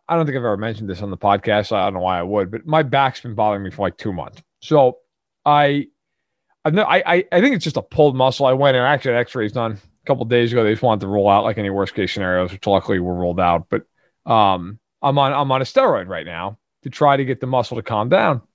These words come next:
And I didn't realize that steroids make you basically retain every ounce of fluid in your body. And so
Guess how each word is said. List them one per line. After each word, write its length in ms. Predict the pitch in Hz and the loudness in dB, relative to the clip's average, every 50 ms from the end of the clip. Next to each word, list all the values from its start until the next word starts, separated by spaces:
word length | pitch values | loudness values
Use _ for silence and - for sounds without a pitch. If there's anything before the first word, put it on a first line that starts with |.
| _ _ _ _ _ _ _ _ _ _ _ _ _ _ _ _ _ _ _ _ | _ _ _ _ _ _ _ _ _ _ _ _ _ _ _ _ _ _ _ _
And 140 | - 151 160 | -6 -2 2
I 120 | 180 208 226 | 2 2 2
didn't 320 | 226 202 185 165 156 151 | 2 0 -2 -2 -2 0
realize 760 | 160 220 240 202 156 139 110 104 101 104 113 120 - - - _ _ _ _ _ _ _ _ _ | 4 4 6 6 6 6 4 4 4 2 -2 -4 -8 -12 -16 _ _ _ _ _ _ _ _ _
that 100 | 139 127 | -12 -12
steroids 640 | - - - 190 180 180 170 165 156 151 143 135 117 | -12 -4 0 2 4 4 4 4 4 4 2 0 -2
make 240 | 135 156 151 143 - | -2 -2 -2 -2 -2
you 80 | 151 131 | -4 0
basically 500 | 135 165 170 165 - - 156 156 156 143 | 2 4 4 2 2 -2 -2 0 0 0
retain 480 | 135 135 - - - 147 147 143 151 | 0 -2 -4 -4 -2 -2 0 0 0
every 320 | 151 143 135 139 156 160 - | 0 0 2 2 2 2 2
ounce 280 | 131 139 143 135 - | 2 2 2 0 -2
of 80 | 123 - | -8 -10
fluid 340 | - - 143 147 143 143 135 | -4 0 2 4 4 2 2
in 60 | 131 | -2
your 100 | 123 110 | -4 -2
body. 460 | 101 120 113 117 127 143 143 143 - _ _ _ _ _ _ _ _ _ _ | 0 2 2 4 4 2 0 -4 -8 _ _ _ _ _ _ _ _ _ _
And 140 | 139 131 123 | -12 -12 -4
so 420 | - 165 165 156 151 143 143 - | 2 4 4 4 4 2 0 -4